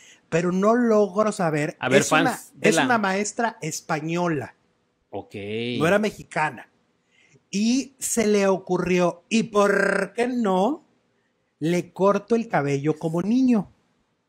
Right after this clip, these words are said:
Speaker 1: a Yuridia? Sin autorización de la producción,
Speaker 2: Ujú.
Speaker 1: la saca de la, de la, de la, de la casa y la lleva a los foros a que le corten el cabello.
Speaker 2: ¿Como por?
Speaker 1: Diciendo,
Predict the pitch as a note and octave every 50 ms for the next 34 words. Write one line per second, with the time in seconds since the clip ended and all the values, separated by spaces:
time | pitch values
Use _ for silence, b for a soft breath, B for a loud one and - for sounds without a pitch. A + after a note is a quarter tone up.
0 | _ _ - C#3+ A#2 C3 D3+ E3+ B3 B3+ A3 A3+ - - _ _ _ _ _ _
1 | _ _ _ _ _ _ _ b b b b b b b - - G#3+ G#3+ A3+ A3
2 | G#3+ G#3+ G#3+ F3 - G#3+ G#3 G3+ G#3 F#3+ - - - F#3 F3 - - - - -
3 | A3+ B3 A#3 B3 B3 D4 C#4+ B3+ G3+ - - - F3+ E3+ D#3+ C#3+ C3 B2 - -
4 | - - - E3 D3+ C#3 B2 A#2+ D#3 - _ - B2+ A2 G2 A2+ A#2 A#2 _ _
5 | _ _ _ _ - D#3 F3 F#3 E3 D#3 - - - - - - A#3+ - C4 -
6 | - E3+ C#3+ D3 - _ _ _ _ _ _ _ _ _ _ _ - C3 C#3+ D3
7 | C#3 C3+ - B2+ C#3 C3+ C3 C3 B2+ C3 - - C3+ B2+ B2 B2 - _ _ -
8 | B2 A#2+ A#2 - _ - A#3 A3+ A3+ - - C3+ C#3 F3 - _ _ _ _ _
9 | _ _ _ _ _ _ _ _ _ _ _ _ _ _ _ - E3 F3+ F3+ E3
10 | E3+ C#3+ E3 F#3+ F#3+ G3 G#3+ A3 G#3+ - - E3 E3+ E3+ E3 E3 E3 - - G#3
11 | G#3 F3+ F3+ F3 - - _ - F#3 F#3 - G3 F#3 F#3 F3+ F#3 - A3 A3 A3
12 | - - A3+ A3 G#3+ G#3 G3+ F#3+ - G3 G3+ A#3+ C4+ B3 - - - _ _ _
13 | _ _ _ _ - - G2+ G2 F#2 - _ G#2+ G2+ G#2 A#2 C3+ D#3 E3 - C#3+
14 | F3 G3+ - - G#3+ G#3+ G#3+ G3+ A3 G#3+ -